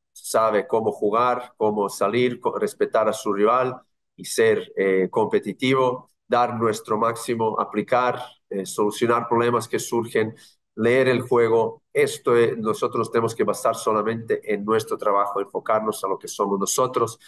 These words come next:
Cualquier ti-, o, cualquier otro tipo de enfoque y de entendimiento de nuestro rol como, como equipo nos,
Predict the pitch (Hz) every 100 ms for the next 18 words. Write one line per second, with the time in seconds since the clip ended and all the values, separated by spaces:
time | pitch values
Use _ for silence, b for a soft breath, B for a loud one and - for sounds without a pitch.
0 | B B 101 - 143 139 131 123 120 104
1 | 117 110 - - 110 143 131 127 139 139
2 | 117 - 120 107 104 101 - 120 110 95
3 | - 107 104 101 - 101 104 113 120 120
4 | 92 87 101 110 117 113 - 101 98 110
5 | 123 107 - _ _ _ _ _ _ -
6 | 98 104 101 - 107 101 101 131 147 147
7 | 135 - _ _ _ 101 110 113 110 -
8 | -